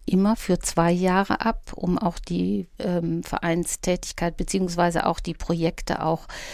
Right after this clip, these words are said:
funktionierend zu halten. Aber alle zwei Jahre wird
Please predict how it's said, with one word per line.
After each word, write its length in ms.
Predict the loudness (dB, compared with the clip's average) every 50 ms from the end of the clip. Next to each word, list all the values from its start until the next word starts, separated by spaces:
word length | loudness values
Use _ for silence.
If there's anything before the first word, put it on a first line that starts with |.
| -14 -16 -16 -18 -16
funktionierend 1120 | -12 -4 2 2 4 4 2 0 -2 0 2 4 6 6 6 4 4 2 2 0 0 -2
zu 220 | -2 -4 -2 0 0
halten. 540 | 0 0 0 -2 -2 0 2 4 4 4 2
Aber 240 | 0 -2 -2 -2 -2
alle 220 | -2 -2 -4 -6
zwei 240 | -6 -4 -2 -2 0
Jahre 340 | 0 -2 -2 -2 -2 -4 -2
wird 480 | -2 -4 -4 -6 -10 -10 -10 -12 -12